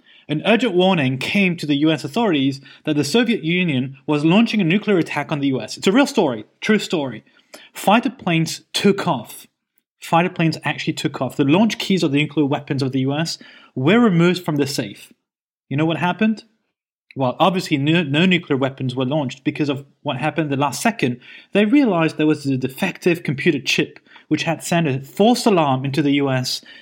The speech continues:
command and control center. The previous year, a highly realistic training tape would, had been used, and similarly, there was a false alarm. Now, that was the U S with rational people back then, at least,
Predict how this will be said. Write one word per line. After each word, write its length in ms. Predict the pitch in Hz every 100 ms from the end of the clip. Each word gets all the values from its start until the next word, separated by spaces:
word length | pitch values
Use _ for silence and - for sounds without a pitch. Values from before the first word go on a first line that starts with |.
| _
command 360 | - 143 143 147
and 140 | 135
control 320 | 131 131 147 127
center. 440 | - 131 127 110 - _ _ _ _ - -
The 80 | -
previous 580 | 160 - 285 254 202 -
year, 340 | 165 139 135 - - - -
a 60 |
highly 600 | 156 - 202 226 226 226
realistic 840 | 180 175 170 175 - 160 151 - _ _ -
training 500 | - 240 294 262 170
tape 340 | - 160 143
would, 180 | 160 139
had 180 | 175 147
been 120 | 147
used, 320 | 175 190 139
and 220 | 151 151
similarly, 720 | - - 170 226 254 180 139
there 120 | 135 143
was 140 | 143
a 40 | 139
false 260 | 151 135
alarm. 300 | 147 131 120 - _ - _
Now, 180 | 147 156
that 280 | 143 180 208
was 220 | 190 170
the 100 | 170
U 260 | 147 147 165
S 320 | 156 - - - - -
with 220 | 160 147
rational 540 | 135 165 190 - 180
people 340 | - 175 156 120
back 300 | 147 147 143
then, 160 | 143
at 100 | 135
least, 380 | 156 139 131 -